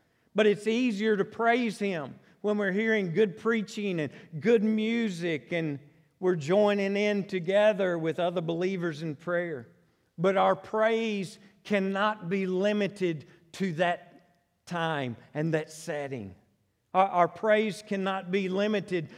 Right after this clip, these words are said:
to just when there are other Christians around us and it's easier for us to do.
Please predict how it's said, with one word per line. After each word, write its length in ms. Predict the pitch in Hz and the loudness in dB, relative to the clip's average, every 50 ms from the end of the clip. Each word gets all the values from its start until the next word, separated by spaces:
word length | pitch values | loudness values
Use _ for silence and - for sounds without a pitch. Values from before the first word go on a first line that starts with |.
| - _ - | -20 _ -4
to 120 | - 190 | -4 -2
just 480 | 175 147 143 185 196 190 185 - - - | -2 -2 0 2 2 2 2 0 -6 -6
when 260 | 180 202 202 196 196 | -4 -2 -2 0 0
there 180 | 190 196 190 185 | 2 2 4 4
are 160 | 170 151 - - - - - | 2 2 -2 -6 -16 -10 -2
other 320 | - 190 214 196 202 190 | 2 2 2 4 2 0
Christians 840 | 190 - - - 226 247 240 - - - - 196 196 185 175 151 131 | 0 -4 -6 -2 0 0 0 0 -2 -4 -6 -4 -2 -2 -2 -2 -2
around 640 | 180 185 160 160 180 190 208 220 220 208 202 190 170 | -2 -2 0 2 2 4 4 4 4 4 2 4 6
us 400 | 165 165 165 160 156 160 - 180 | 8 8 8 8 6 4 0 -2
and 160 | 180 175 170 | -2 0 0
it's 200 | 170 165 - - - - - - | -2 -4 -6 -12 -20 -20 -12 -6
easier 560 | - 226 226 247 226 175 170 208 208 190 185 | -2 0 2 2 2 0 0 0 0 0 0
for 200 | 180 - 196 190 | -2 -4 -4 -2
us 280 | 185 185 190 185 185 - | 0 0 0 -2 -2 -6
to 120 | - 180 | -8 -6
do. 380 | 175 165 190 202 196 190 170 | -2 0 2 4 4 2 2